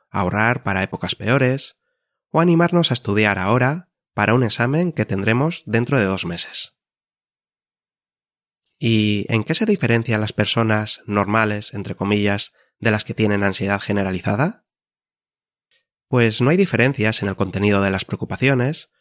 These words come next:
que suelen ser sobre salud, estudios, amistades, familia o trabajo. Pero las preocupaciones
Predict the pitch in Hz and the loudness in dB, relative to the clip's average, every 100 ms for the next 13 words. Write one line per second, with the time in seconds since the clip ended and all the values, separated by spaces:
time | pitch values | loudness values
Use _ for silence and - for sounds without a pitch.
0 | _ _ _ _ _ - 95 104 104 101 | _ _ _ _ _ -8 -4 0 0 0
1 | 110 110 104 - 104 98 95 - 92 123 | 0 2 0 -2 -4 -2 -4 -2 2 4
2 | 123 123 123 - - - - 117 110 110 | 4 2 -2 -10 -12 -4 0 2 2 2
3 | 117 - - _ 98 87 117 120 110 113 | -2 -6 -14 _ -8 -4 -2 0 0 -2
4 | 120 - _ _ 87 95 120 113 117 120 | -8 -18 _ _ -4 0 2 2 0 -4
5 | 139 98 - 92 113 - 104 151 _ _ | -8 -8 -6 -2 -4 -4 -10 -10 _ _
6 | _ _ _ _ _ _ _ _ _ _ | _ _ _ _ _ _ _ _ _ _
7 | _ _ 147 143 139 - 135 123 131 156 | _ _ 0 2 0 -2 -4 -4 0 2
8 | 175 180 - | 4 2 -4